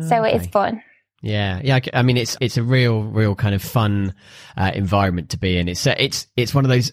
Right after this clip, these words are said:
Speaker 2: amazing things that's both i-, incredibly hard work and, and kind of painful on the feet, but also, you know, re-, really, really, really good fun.
Speaker 1: I think, uh,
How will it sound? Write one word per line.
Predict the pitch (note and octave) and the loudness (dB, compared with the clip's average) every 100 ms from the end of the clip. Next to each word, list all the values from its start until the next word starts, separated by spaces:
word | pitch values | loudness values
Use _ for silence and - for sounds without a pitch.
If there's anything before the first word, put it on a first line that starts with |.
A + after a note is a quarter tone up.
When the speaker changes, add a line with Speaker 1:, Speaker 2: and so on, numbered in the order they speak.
| C#3 | 0
Speaker 2:
amazing | B2+ B2+ B2 B2 | 2 4 4 2
things | A2 A2 - | 2 0 -2
that's | G2+ - | -6 -2
both | A2+ G#2 | 0 2
i-, | G#2+ - | 0 0
incredibly | A2 A2 - - B2+ A2 F#2+ G2 F#2 | 0 -2 -2 0 2 2 0 -2 0
hard | G2+ G2 F#2+ | 0 2 0
work | G2 G2 F#2 G2 | 0 0 0 0
and, | F#2 - - - - | -2 -4 -12 -20 -6
and | G2 F#2+ | -4 0
kind | A2+ G2+ | 0 2
of | - | 0
painful | A2+ G#2+ - G#2 | 0 -2 0 0
on | F#2 | 2
the | G2 | 0
feet, | - A2 F#2+ - - - - - - | -2 0 0 -2 -12 -14 -20 -20 -4
but | A#2 | 0
also, | A2+ A#2 - A2+ | 2 0 0 0
you | A2 C3+ | 2 2
know, | A#2+ C3 | 2 0
re-, | C#3+ D3+ | 0 0
really, | C#3+ D#3 C#3+ C3 | 2 2 2 0
really, | C3 C3+ C3+ A#2 | -2 0 0 0
really | A2 | -2
good | G2 A2 F2 | -4 -4 -4
fun. | - G2+ F#2 | -6 -6 -4
Speaker 1:
I | A#3 | -2
think, | C4 B3+ - - | 0 -2 -4 -2
uh, | A#3 | -2